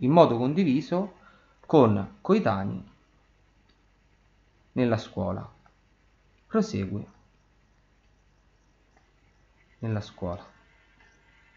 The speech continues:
Prosegue e spesso termina all'interno della scuola,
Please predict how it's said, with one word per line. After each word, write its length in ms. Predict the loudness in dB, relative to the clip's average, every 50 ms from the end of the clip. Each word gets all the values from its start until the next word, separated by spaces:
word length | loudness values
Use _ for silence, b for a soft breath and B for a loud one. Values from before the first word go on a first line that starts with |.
| _ _ _ _ _ _ _ _ _ _ _ _ _ _ _ _ _ _ _ _ _ _ _ _ _ _ _ _ _ _ _ _
Prosegue 640 | -10 -6 0 4 6 6 6 6 6 4 2 2 -4
e 80 | -8
spesso 540 | -10 -8 -2 0 0 0 0 -2 -8 -8 -4 4
termina 720 | 10 12 12 12 12 10 4 -2 -2 -2 -4 -6 -8 -14 -14 -10
all'interno 720 | -6 -4 -4 -4 -4 -4 -4 -4 -4 -4 -6 -8 -8 -12 -10 -8
della 180 | -6 -6 -6
scuola, 440 | -6 -8 -10 -8 -8 -8 -8 -10 -12